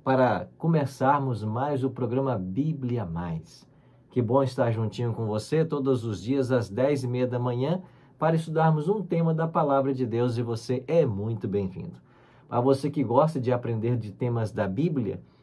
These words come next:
nós temos agora uma nova plataforma onde você pode conhecer muitas verdades da Palavra de Deus. Trata-se do site Bíblia Mais. Acesse agora aí,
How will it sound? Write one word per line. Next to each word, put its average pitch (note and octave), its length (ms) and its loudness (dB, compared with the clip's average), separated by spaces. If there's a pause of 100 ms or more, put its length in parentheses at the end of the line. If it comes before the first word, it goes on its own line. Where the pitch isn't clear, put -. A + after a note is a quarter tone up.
(120)
nós C3 240 2
temos D#3 300 0
agora D3 320 4
uma D3 160 2
nova E3 320 4
plataforma C#3 800 0 (320)
onde A#2+ 200 2
você C3 280 2
pode C#3+ 360 0
conhecer C#3 580 0
muitas D#3 680 4
verdades B2 560 2
da A2+ 140 0
Palavra G#2 420 0
de - 140 -6
Deus. F2 320 -10
Trata-se C3+ 400 2
do C3 100 0
site C#3+ 440 0
Bíblia D#3+ 600 2
Mais. F#2+ 640 -4 (240)
Acesse G3 440 -2
agora D#3+ 300 4
aí, C#3 180 2